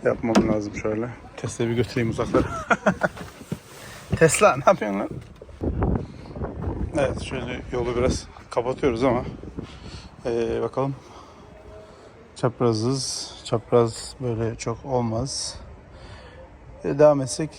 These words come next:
düzeltsek, ya, uzun ya.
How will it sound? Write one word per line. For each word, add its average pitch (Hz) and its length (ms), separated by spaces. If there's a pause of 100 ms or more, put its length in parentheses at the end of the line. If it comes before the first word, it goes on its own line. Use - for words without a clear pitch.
düzeltsek, 135 920
ya, 123 640 (1120)
uzun 131 180
ya. 110 220